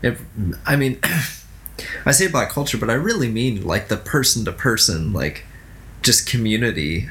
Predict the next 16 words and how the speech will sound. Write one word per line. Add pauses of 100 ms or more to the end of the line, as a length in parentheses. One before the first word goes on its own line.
um, (180)
that
I, (320)
you
know, (840)
that
I
really
value
because,
uh, (840)
I
had
a, (1400)
there's
a,